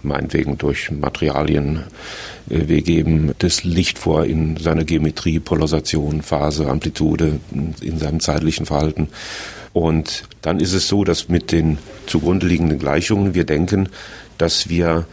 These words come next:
all die Effekte, die dann passieren, ausrechnen können. Nur muss man, um jetzt interessante Sachen zu finden,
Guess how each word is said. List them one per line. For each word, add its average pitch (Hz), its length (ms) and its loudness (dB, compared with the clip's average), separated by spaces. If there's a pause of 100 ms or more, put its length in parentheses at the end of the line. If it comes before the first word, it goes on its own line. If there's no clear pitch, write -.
(140)
all 92 160 2
die 90 140 2
Effekte, - 380 -2
die 87 100 2
dann 85 200 0
passieren, 85 400 0
ausrechnen 80 440 0
können. 60 380 -2 (640)
Nur 95 180 4
muss 110 220 2
man, 87 320 4 (320)
um 85 140 2
jetzt 85 180 0
interessante 87 420 2
Sachen 87 260 2
zu 82 140 -2
finden, 82 400 2